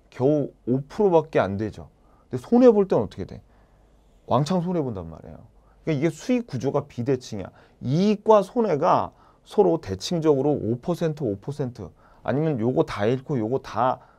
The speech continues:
어, 따는 그런 구조로 되는 게 아니라 먹는 거는 조금 먹는데 손해 볼 땐 왕창 잃어요. 하지만 또 어떤 점이 있냐면 발생할 확률이 요 오 퍼센트를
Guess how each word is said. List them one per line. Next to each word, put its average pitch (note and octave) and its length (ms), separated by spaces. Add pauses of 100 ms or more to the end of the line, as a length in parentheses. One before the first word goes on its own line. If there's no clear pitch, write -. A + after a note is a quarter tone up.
(520)
어, G2+ 300 (120)
따는 D3+ 400
그런 C#3+ 320
구조로 B2 360
되는 G#2+ 240
게 B2+ 100
아니라 G2 480 (960)
먹는 G3 340
거는 G#3+ 180
조금 B3 300
먹는데 A#2+ 540
손해 A3 340
볼 F#3+ 180
땐 F3+ 200
왕창 A#2+ 440
잃어요. A#2 460
하지만 A#3+ 580 (300)
또 E3 200
어떤 G3+ 580
점이 E3+ 320
있냐면 A2+ 680 (460)
발생할 G3+ 680
확률이 F#3 720 (540)
요 C#3 100
오 C3+ 480
퍼센트를 G#3+ 1120